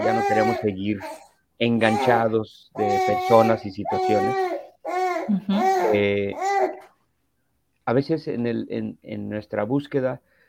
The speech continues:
Speaker 1: cambiamos, cambiamos de trabajo, cambiamos de,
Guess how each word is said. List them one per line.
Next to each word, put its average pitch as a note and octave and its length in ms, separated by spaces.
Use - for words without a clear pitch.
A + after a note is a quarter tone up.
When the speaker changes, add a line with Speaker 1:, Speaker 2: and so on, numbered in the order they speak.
Speaker 1:
cambiamos, A#2+ 800
cambiamos A2+ 440
de G#2+ 80
trabajo, A#2+ 680
cambiamos G2+ 560
de, F#2+ 500